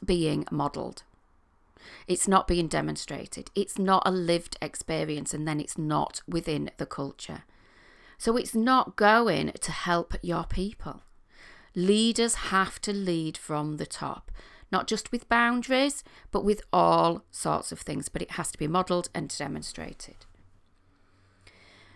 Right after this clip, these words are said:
But you know what? I mean, what I often talk to people about as well is that they spend so much time on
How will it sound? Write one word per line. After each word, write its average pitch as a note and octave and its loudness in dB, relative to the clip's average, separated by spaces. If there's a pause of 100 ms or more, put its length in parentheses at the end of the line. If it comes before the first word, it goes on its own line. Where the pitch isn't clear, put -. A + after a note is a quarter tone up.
(1500)
But C4+ 6
you C4+ 8
know C4+ 10
what? C4 6
I A#3 4
mean, A#3+ 2
what B3+ 6
I B3+ 6
often C#4 4
talk F#3 2
to - -12
people E3+ -2
about D3+ 0
as - -6
well E3+ 4
is D3+ -4
that - -8
they B3+ -2
spend A3+ 0
so F#3+ 4
much F3 0
time D#3 -2 (460)
on F3 8